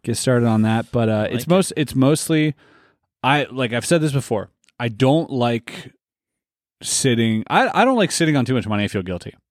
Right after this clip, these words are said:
Speaker 2: Mm-hmm.
Speaker 1: all the time.
Speaker 2: Yeah. Me too, man.
Speaker 1: Um,
Speaker 2: Totally.
Speaker 1: <laughs> it's, it's a weird thing. It's a weird thing when you feel like there's, there's kind of an imposter syndrome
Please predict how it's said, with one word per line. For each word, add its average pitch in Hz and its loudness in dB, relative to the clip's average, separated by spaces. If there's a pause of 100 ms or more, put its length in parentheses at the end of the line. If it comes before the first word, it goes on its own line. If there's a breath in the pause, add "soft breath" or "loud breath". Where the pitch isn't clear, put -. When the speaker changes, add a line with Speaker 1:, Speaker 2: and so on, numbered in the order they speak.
(140)
Speaker 2:
Mm-hmm. 110 -8
Speaker 1:
all 127 2
the 117 2
time. - -8 (180)
Speaker 2:
Yeah. 92 -6 (240)
Me 104 -10
too, - -
man. 107 0
Speaker 1:
Um, 101 -4
Speaker 2:
Totally. 95 -8 (180)
Speaker 1:
<laughs> 120 0 (680 loud breath)
it's, 151 2
it's 160 0
a 160 4
weird 180 2
thing. 113 0
It's 135 -6
a 131 0
weird 156 4
thing 156 4
when 123 2
you 117 2
feel 147 2
like 120 0
there's, 135 2
there's 143 0
kind 196 2
of 165 2
an 156 4
imposter 113 0
syndrome 98 -2